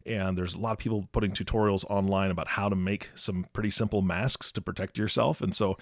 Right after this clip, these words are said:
coming together in a virtual world like this to be able to put out good information to help, you know, humanity and other people in just even in your own community, I think is a fantastic thing. So I love it. And I love the topic of your podcast today because,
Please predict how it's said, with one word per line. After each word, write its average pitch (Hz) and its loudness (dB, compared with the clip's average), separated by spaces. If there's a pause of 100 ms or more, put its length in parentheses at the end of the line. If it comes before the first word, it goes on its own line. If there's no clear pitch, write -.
(640)
coming 160 4
together 120 4
in 98 2
a 95 2
virtual 107 2
world 123 2
like 82 -4
this 95 -4
to - -4
be 104 0
able 110 2
to - -8
put 151 6
out 101 2
good 135 6
information 101 2
to 87 -6
help, 104 0 (240)
you 101 -6
know, 82 -6
humanity 110 0
and 98 -2
other 101 -2
people 113 0
in 101 -2
just 120 -8
even 127 0
in 117 2
your 101 2
own 98 0
community, 104 0 (460)
I 117 2
think 110 2
is 92 0
a 87 -8
fantastic 82 -4
thing. 73 -8
So 92 -2 (440)
I 131 6
love 131 6
it. 127 2
And 107 4
I 104 2
love 117 4
the 110 0
topic 120 2
of 90 0
your 92 -2
podcast 123 0
today 151 2
because, 104 0